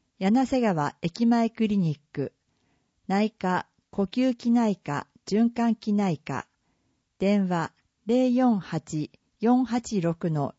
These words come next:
六二零一。新座、大塚産婦人科小児科医院、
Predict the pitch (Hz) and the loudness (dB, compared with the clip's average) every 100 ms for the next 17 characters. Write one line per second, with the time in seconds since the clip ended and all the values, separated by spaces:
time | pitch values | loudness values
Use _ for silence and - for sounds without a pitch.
0 | - 170 - 240 240 220 147 - 185 196 | -2 -2 0 2 4 2 0 -2 0 2
1 | 196 180 - 147 135 - _ _ _ _ | 0 -2 -8 -10 -10 -12 _ _ _ _
2 | _ _ _ _ _ _ _ _ _ _ | _ _ _ _ _ _ _ _ _ _
3 | 233 247 196 175 147 - _ _ _ _ | 4 4 2 -2 -6 -10 _ _ _ _
4 | _ 208 240 233 - 208 196 233 247 240 | _ 0 0 0 -4 -2 -2 0 0 0
5 | 226 220 220 - 202 196 - 240 254 240 | -4 0 -2 0 -4 -2 0 2 4 4
6 | 233 226 220 220 175 139 | 2 0 2 2 0 -2